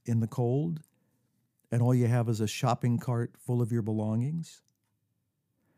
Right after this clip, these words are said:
And that's why it's a sacrifice. And that's what Job did here. He offered up a sacrifice of praise. And so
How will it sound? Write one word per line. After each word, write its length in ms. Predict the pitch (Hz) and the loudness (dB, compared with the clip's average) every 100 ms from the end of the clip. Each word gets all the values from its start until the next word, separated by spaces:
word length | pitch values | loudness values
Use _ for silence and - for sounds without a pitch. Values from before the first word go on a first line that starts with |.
| _ | _
And 120 | - | 2
that's 220 | 127 143 - | 2 2 0
why 140 | 143 | -2
it's 120 | 147 | -2
a 60 | 147 | -4
sacrifice. 920 | - 202 202 135 - - - - - - _ _ _ _ _ - | -4 -8 -8 -8 -10 -16 -16 -20 -20 -20 _ _ _ _ _ -2
And 180 | 117 | -2
that's 340 | 110 180 - - | 0 -2 -4 -6
what 200 | 180 170 - _ _ _ _ | -6 -8 -12 _ _ _ _
Job 640 | 110 143 180 139 123 117 110 _ _ _ - | 0 2 4 2 0 -2 -10 _ _ _ 0
did 180 | 135 127 | 2 2
here. 400 | 117 90 78 - _ _ _ _ _ _ _ _ _ _ _ _ _ | 0 -4 -6 -14 _ _ _ _ _ _ _ _ _ _ _ _ _
He 160 | 123 117 | -2 0
offered 360 | 139 175 202 | 0 0 0
up 140 | 180 165 | -2 -2
a 60 | |
sacrifice 760 | 139 139 135 143 131 127 123 - | -2 -2 -2 -4 -2 0 0 -2
of 140 | - | -6
praise. 680 | - 131 127 - - - - _ _ _ _ _ _ _ _ _ _ _ _ | -2 -2 -4 -8 -16 -18 -20 _ _ _ _ _ _ _ _ _ _ _ _
And 180 | - 113 | -4 -2
so 520 | - 131 123 120 113 | 0 0 2 0 -2